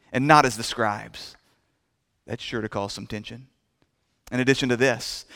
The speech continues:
because they saw the law in purely external forms, they were constantly seeking to expand, to put a fence around the law of God. They thought to themselves, "If what God has said is we're to honor the Sabbath, that we're to rest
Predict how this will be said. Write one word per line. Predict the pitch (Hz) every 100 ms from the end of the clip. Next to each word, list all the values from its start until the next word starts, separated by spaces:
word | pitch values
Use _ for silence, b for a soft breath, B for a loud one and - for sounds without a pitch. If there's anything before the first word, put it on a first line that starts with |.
| B
because | 131 147
they | 160
saw | - 147
the | 135 127
law | 120 127
in | 113
purely | 123 139 123 -
external | 127 - 127 120
forms, | 107 113 104 65 135 - - B B
they | 147
were | 139
constantly | - 156 160 - - 151
seeking | - 143 131 127
to | 120
expand, | 120 - - 120 113 104 - - b b b
to | -
put | 147 156
a |
fence | - - 143 117 - - - B
around | 123 127 123
the |
law | 117 117 113
of | 107
God. | 113 107 - - _ B
They | 165
thought | 180 170
to | -
themselves, | 135 127 123 101 95 - B -
"If |
what | 147 151
God | 185 220
has |
said | - 170
is | 156 135
we're |
to | 165 135 - B B
honor | 143 160
the | 151
Sabbath, | 143 139 123 107 107 - b -
that |
we're | 151
to | 147
rest | 127 165 127 -